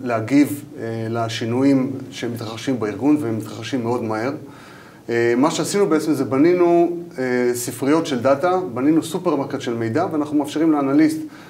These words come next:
לקחת את העגלה, לעבור במסדרונות, לשים את הדאטה שהוא מעוניין לשים בעגלה, וללכת ולייצר את ה-, אה, את האנליזות שלו עבור הביזנס יוניט שהוא שייך אליו. אה,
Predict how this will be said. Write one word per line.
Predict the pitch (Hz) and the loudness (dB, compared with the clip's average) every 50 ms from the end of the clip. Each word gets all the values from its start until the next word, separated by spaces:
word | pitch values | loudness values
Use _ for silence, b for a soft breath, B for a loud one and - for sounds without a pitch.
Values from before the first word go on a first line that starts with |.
| B B B - | B B B -14
לקחת | 120 - 156 151 147 135 143 | -8 -6 -6 -4 -4 -4 -4
את | - - | -2 -2
העגלה, | 120 117 113 117 113 131 143 151 156 139 | -2 -2 -2 -2 -2 0 0 0 0 0
לעבור | 127 123 120 120 143 151 | 0 -2 0 2 2 2
במסדרונות, | 147 151 139 131 127 117 120 123 120 123 131 147 160 160 - 127 | 4 4 2 2 2 0 -2 -2 0 2 2 2 2 0 -2 -6
לשים | 123 113 - - 165 165 160 151 | -8 -8 0 2 4 6 6 6
את | 135 - 143 | 4 4 2
הדאטה | 131 127 - 120 139 143 143 147 139 | 0 0 2 2 2 2 2 0 -4
שהוא | - 143 127 120 | -4 -4 -4 -2
מעוניין | 117 117 120 131 139 131 123 | -2 -2 -2 0 0 0 -2
לשים | 120 - 151 147 139 123 | -2 0 2 2 2 2
בעגלה, | 123 117 110 113 123 151 185 214 - B B B B B B B B - 120 | 2 0 0 0 0 0 0 -2 -4 B B B B B B B B -12 -6
וללכת | 113 127 123 127 139 160 170 165 156 131 | -2 0 2 4 4 2 2 0 -2 -2
ולייצר | 135 127 127 123 123 151 143 135 | 0 0 0 -2 -2 0 0 0
את | 131 135 135 | 0 0 0
ה-, | 127 123 123 120 120 120 - 123 | 0 0 0 0 -2 -4 -4 -6
אה, | 117 117 113 117 113 117 120 | -6 -6 -6 -6 -6 -6 -6
את | 113 123 | -6 -6
האנליזות | 120 117 123 120 123 143 143 147 143 143 | -4 -4 -4 -2 0 0 0 0 -2 -2
שלו | 139 127 127 127 | -2 0 0 0
עבור | 120 - 117 139 139 139 131 127 | 0 0 0 2 2 4 4 2
הביזנס | 127 123 120 120 117 135 127 135 131 - | 2 2 0 0 -2 -2 -2 -2 -2 -2
יוניט | 139 131 131 123 | -2 -2 -2 -2
שהוא | - - 123 117 | -4 -6 -6 -4
שייך | - 117 113 113 113 117 | -2 -2 -2 0 -2 -4
אליו. | 110 104 104 104 - B B B B B B B B B B B B - | -8 -8 -10 -12 -14 B B B B B B B B B B B B -8
אה, | 113 | -4